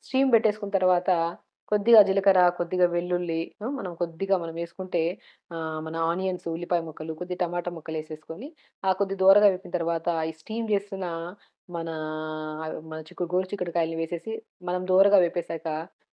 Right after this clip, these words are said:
కొద్దిగా ఫ్రై అయిన తర్వాత, so దాంట్లోకి ఏం చేయాలి? కొన్ని ఫ్లాక్స్ సీడ్స్, ఫూల్ మకానా, పంకిన్ సీడ్స్, వాటర్‌మెలన్ సీడ్స్, సన్‌ఫ్లవర్ సీడ్స్, వాల్‌నట్స్,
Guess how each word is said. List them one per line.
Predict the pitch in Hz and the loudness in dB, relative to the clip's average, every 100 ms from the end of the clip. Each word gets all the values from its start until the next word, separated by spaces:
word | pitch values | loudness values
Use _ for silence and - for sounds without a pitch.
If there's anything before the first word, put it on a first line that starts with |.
| 175 | -2
కొద్దిగా | 175 | 0
ఫ్రై | - 185 | 2 4
అయిన | 196 185 | 2 0
తర్వాత, | 180 175 175 175 165 175 262 _ _ _ - | -2 0 -2 -2 -2 -4 -12 _ _ _ -2
so | |
దాంట్లోకి | 190 190 196 | 0 0 0
ఏం | 196 | 0
చేయాలి? | 196 190 190 | 2 2 0
కొన్ని | 196 196 | -4 -6
ఫ్లాక్స్ | - 202 214 _ | -4 -4 -4 _
సీడ్స్, | 226 220 - 381 - _ _ _ _ _ _ | -4 -4 -6 -6 -8 _ _ _ _ _ _
ఫూల్ | 240 247 | 0 0
మకానా, | 233 214 214 214 180 214 - _ _ _ _ | 2 2 2 0 0 -6 -12 _ _ _ _
పంకిన్ | 208 214 214 233 | 2 2 0 -2
సీడ్స్, | 226 226 214 - 381 - 220 | -2 -4 -4 -4 -6 -6 0
వాటర్‌మెలన్ | 185 185 214 214 214 | 2 4 2 0 -2
సీడ్స్, | 214 214 214 - 370 _ _ _ - | -4 -8 -8 -8 -8 _ _ _ 2
సన్‌ఫ్లవర్ | 214 226 233 233 | 2 2 2 2
సీడ్స్, | 226 240 233 - 403 | 0 -6 -4 -2 2
వాల్‌నట్స్, | 226 165 165 - | 2 2 -4 -12